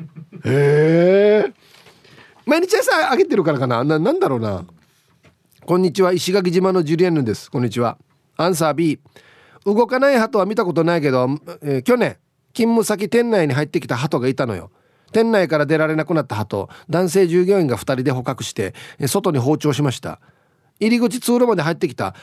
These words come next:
カラスもいたのよ。はい。ジュレンヌさん、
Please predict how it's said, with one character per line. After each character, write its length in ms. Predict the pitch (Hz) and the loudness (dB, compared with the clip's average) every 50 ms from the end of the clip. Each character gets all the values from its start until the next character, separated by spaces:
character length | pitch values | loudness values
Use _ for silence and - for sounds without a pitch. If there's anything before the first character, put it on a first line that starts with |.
| - _ | -18 _
カ 120 | - - 247 | -6 -4 -2
ラ 80 | 277 | -2
ス 140 | - - 190 | -2 -2 0
も 100 | 156 160 | 0 0
い 60 | 156 | 0
た 100 | - 156 | 0 -2
の 80 | 139 120 | -2 -2
よ。 200 | 110 120 165 - _ _ _ _ _ _ _ _ _ _ _ _ _ _ _ _ _ - | -2 -4 -4 -6 _ _ _ _ _ _ _ _ _ _ _ _ _ _ _ _ _ -12
は 120 | - - | -12 -12
い。 100 | - 98 _ _ _ _ _ _ - - | -12 -12 _ _ _ _ _ _ -14 -10
ジ 100 | 101 101 | -8 -8
ュ 20 | |
レ 60 | 92 95 | -6 -6
ン 60 | 92 | -8
ヌ 60 | 90 | -8
さ 120 | - 95 | -10 -12
ん、 120 | 85 80 | -12 -14